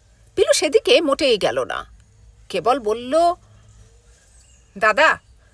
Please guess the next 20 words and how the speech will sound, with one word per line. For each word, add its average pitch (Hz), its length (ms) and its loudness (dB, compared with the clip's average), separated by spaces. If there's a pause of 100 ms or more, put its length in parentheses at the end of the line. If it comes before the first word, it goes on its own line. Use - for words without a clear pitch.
(100)
তোর 277 160 4
দেখিস 392 480 0 (100)
কিছু 320 240 -4
হবে 262 260 2
না।" 185 220 -2 (1400)
এমন 180 320 -4
কথায় 349 400 4
মা 254 180 2
খুব 247 160 -8
রেগে 185 300 0
গেল। 120 300 -6 (960)
"তুই 427 80 6
বড় 392 220 6
অলক্ষণে 370 480 2
কথা 330 200 2
বলিস 262 300 -4
পিলু, 294 220 -2 (400)
এমন 381 280 2
বলতে 359 300 0
নেই।" 208 240 -4